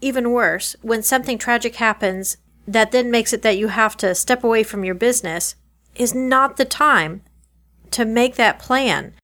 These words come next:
It doesn't give you enough time to do that effectively. The thing to do is to start talking with your business attorney now about your business succession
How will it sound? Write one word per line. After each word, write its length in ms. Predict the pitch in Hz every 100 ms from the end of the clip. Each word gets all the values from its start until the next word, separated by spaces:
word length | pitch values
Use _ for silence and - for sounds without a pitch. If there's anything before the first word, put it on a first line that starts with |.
| _ _ -
It 120 | 233
doesn't 240 | 254 277
give 160 | 262 247
you 140 | 233
enough 260 | 214 202 -
time 400 | - 262 233 196
to 120 | -
do 180 | 196 226
that 160 | 214 185
effectively. 720 | - 214 - 175 160 - - _ _ _ _ _
The 180 | 226 233
thing 280 | 240 302 320
to 140 | - 254
do 420 | 233 254 190 190 _ _ -
is 340 | 220 226 214 -
to 420 | 240 214 208 214 _
start 340 | - - 269 262
talking 360 | 262 254 247
with 200 | 214 208
your 80 | 214
business 380 | 208 220 226 -
attorney 320 | 202 214 202
now 520 | 185 202 202 151 - _ _ _ _ _ -
about 680 | 226 202 226 226 190 196 - -
your 640 | 214 214 202 190 190 202 - 214
business 320 | 294 285 269
succession 640 | 214 - 180 - 135 -